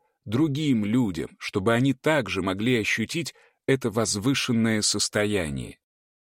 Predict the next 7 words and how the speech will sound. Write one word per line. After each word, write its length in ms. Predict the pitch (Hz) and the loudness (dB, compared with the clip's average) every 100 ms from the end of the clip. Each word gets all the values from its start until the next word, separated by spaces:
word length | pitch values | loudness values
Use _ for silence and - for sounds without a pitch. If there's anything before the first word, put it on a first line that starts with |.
| _ - | _ 0
То 160 | 110 | 2
есть 300 | 110 - - | 2 0 -2
мы 180 | 92 120 | 0 2
должны 640 | 110 101 90 90 135 131 _ _ _ - | 2 0 0 2 2 0 _ _ _ -8
размышлять 1000 | - 107 90 104 107 - 110 110 80 - | 0 0 0 0 0 -2 -2 -2 -4 -6
о 80 | - | -4
том, 360 | - 165 123 | 0 0 0